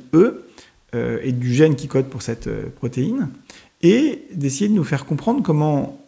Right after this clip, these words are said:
en fonction de la variation du type de l'allèle, comme on dit, de gène, du gène qu'on a qui code pour cette apolipoprotéine, eh bien, il va y avoir une incidence, hein, sur le déclin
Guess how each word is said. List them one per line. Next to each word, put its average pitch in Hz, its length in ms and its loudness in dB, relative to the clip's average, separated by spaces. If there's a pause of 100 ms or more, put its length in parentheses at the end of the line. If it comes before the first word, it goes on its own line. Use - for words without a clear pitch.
en 123 100 0
fonction 185 600 0
de 139 120 0
la 123 140 2
variation 170 920 2 (500)
du 131 200 -2
type - 340 0 (720)
de 131 180 -2
l'allèle, 175 540 6
comme 127 180 -2
on 131 80 2
dit, 135 200 -4
de 127 140 0
gène, 131 420 4 (840)
du 135 140 0
gène 139 300 2
qu'on 127 200 0
a 135 220 -2 (240)
qui - 120 -16
code 143 200 2
pour 117 160 -8
cette - 220 -8
apolipoprotéine, 127 840 -4 (540)
eh 143 60 2
bien, 165 180 4
il 220 80 6
va 143 60 4
y 127 40 4
avoir 160 220 4
une 135 140 2
incidence, 180 680 0 (1120)
hein, - 80 -8 (260)
sur 240 460 2 (340)
le 139 160 6
déclin 170 460 4